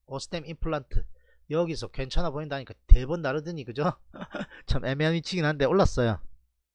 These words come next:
승훈아, 너 뭐, 뭐 갖고 있냐? 오스템 임플란트, 그 다음에, 아,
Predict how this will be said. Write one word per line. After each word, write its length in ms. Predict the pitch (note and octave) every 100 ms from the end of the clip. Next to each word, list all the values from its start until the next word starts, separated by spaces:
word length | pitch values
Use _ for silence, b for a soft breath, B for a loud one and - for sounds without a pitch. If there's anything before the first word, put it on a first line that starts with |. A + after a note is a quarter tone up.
| _ _ _ _ _ _ _ _ _ _ _ _ _ _ _ _ _ _ -
승훈아, 420 | - E3 E3+ C3 G2+
너 120 | C3+
뭐, 220 | G#2+ A2+
뭐 100 | C3+
갖고 220 | D#3+ F#3+ F3+
있냐? 220 | B2+ A#2
오스템 400 | B2+ - F#3 F3+
임플란트, 840 | F3 - E3+ E3 - C3 A2 F#2 - _ _ _ _ -
그 100 | C3
다음에, 520 | D#3+ D#3 D#3 E3 D#3+ _ _ _ _ _ _
아, 720 | A2 A2 G#2+ G#2 G2 F#2+ F2+